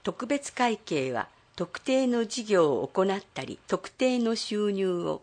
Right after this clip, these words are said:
特定の支出に充てるため、経理を独立して行います。光市には六つの特別会計があります。一般会計歳入総額、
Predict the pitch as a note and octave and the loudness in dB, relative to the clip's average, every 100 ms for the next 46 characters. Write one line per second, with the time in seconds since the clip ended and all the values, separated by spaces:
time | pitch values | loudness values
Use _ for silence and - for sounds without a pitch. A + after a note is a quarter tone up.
0 | _ _ - F3+ - - A#3 A3+ G#3+ A3 | _ _ -8 -8 -6 0 2 4 2 0
1 | - F3+ - G#3+ G3 - E3 F3+ E3+ E3 | -4 -6 -4 -2 -2 -2 -2 -2 0 -2
2 | D3 C#3+ - - - - C4+ B3 F3 D3 | -2 -2 -6 -20 -16 2 4 6 4 0
3 | C3 D3 G#3 G#3 - G3 - E3+ D#3+ - | 0 -2 -4 -6 -6 -10 -2 0 0 0
4 | D#3 C#3+ C#3+ C3+ D3+ - _ _ _ _ | 0 0 0 -4 -8 -16 _ _ _ _
5 | _ _ _ - - C4 B3+ - D#3+ B2+ | _ _ _ -4 0 2 0 -4 -4 -4
6 | A#2+ - _ - A#3+ - - C#4 G#3 - | -6 -10 _ -6 -6 -6 -2 0 2 -2
7 | - G#3+ B3 - A#3+ A3 G3+ - C#3+ C#3 | -4 -2 -2 -2 -2 0 0 0 0 0
8 | C3+ C3 C3+ B2+ B2+ - - _ _ _ | -2 -2 -4 -4 -6 -8 -18 _ _ _
9 | _ _ _ _ _ _ _ - - - | _ _ _ _ _ _ _ -20 -4 -2
10 | E3 - C4 C4+ C4+ A#3+ G#3 - C#3 - | -2 2 4 4 2 0 0 -2 -4 -4
11 | - - A3+ B3+ A#3+ A#3+ A#3 A3 E3 D3+ | -6 0 2 4 2 0 0 0 0 -4
12 | - - | -10 -14